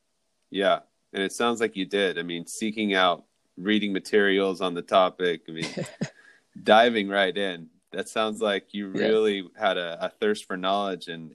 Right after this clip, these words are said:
Speaker 1: and sort of like, almost like that growth mindset approach.
Speaker 2: Right. I, I definitely did, and I, I still do, um, with my current profession.
Speaker 1: Awesome.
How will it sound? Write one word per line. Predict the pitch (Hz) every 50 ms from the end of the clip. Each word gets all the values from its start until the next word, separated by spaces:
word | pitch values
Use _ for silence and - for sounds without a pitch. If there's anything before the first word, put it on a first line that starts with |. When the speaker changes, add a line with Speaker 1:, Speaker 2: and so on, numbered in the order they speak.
| _
Speaker 1:
and | - 87 85 85 85 82 -
sort | - 110 104
of | 101 90 101
like, | 98 90 87 -
almost | 107 123 143 143
like | - 143 - -
that | 117 98 -
growth | - 95 98 101 101 101 -
mindset | 90 90 92 104 107 - 98 85
approach. | 82 - _ - 85 78 76 - - - - _ _ _ _ _ _ _ _ _ _ _ _ _ _ _ _ _ - -
Speaker 2:
Right. | - 170 180 156 101 - - - -
I, | 165 160 156 156 -
I | - 160 165
definitely | 160 185 185 180 - 196 180 180 170
did, | 156 - 175 175 175 175 175 170 180 190 -
and | - 160 160 160
I, | 160 151 156 156 - 156
I | 156
still | - - - 202 190
do, | 165 190 185 156 143 147 - _ _ _ _ _ _ _ -
um, | 151 160 156 147 151 147 139 147 156 - _ _ _ _ _ _ _ _
with | 160 165 160 -
my | 160 156
current | 151 - - 156 151 147
profession. | - - - - 143 135 - - 151 143 143 147 - _ _ _ _ _ _ _ _ _ _ _ _ _ _ _
Speaker 1:
Awesome. | - 90 87 - - - - -